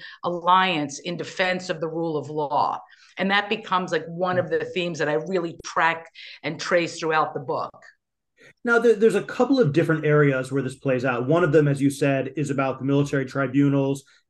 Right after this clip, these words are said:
Speaker 2: and, uh, the form in, and the, the venue and the, and the rules by which the prisoners will be tried. And the other is over the question of habeas and whether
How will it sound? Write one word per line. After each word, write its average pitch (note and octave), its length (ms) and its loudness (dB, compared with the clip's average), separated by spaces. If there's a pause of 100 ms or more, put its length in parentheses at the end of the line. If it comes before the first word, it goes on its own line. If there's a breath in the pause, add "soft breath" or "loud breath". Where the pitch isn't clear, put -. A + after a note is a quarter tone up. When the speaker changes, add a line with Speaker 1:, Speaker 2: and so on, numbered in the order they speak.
Speaker 2:
and, C3 520 -4
uh, B2+ 260 2
the A#2+ 140 -4
form D3+ 680 6
in, C#3 240 -2
and B2 100 -6
the, B2+ 200 0
the C3+ 140 -2
venue C#3+ 580 4
and B2+ 120 -2
the, B2 140 -2
and B2+ 200 -6
the B2+ 340 -2
rules D3 540 6
by B2+ 240 0
which B2+ 280 -2
the C#3 80 -12
prisoners C3 420 2
will A#2+ 80 -4
be A#2+ 60 -2
tried. C3 600 0 (260 soft breath)
And D3 140 4
the F3 80 8
other G3 260 6
is C#3+ 480 4
over C#3+ 320 4
the C#3 80 -6
question C#3 340 -4
of B2+ 100 -6
habeas C3+ 600 -2
and B2 380 -2
whether C3+ 500 0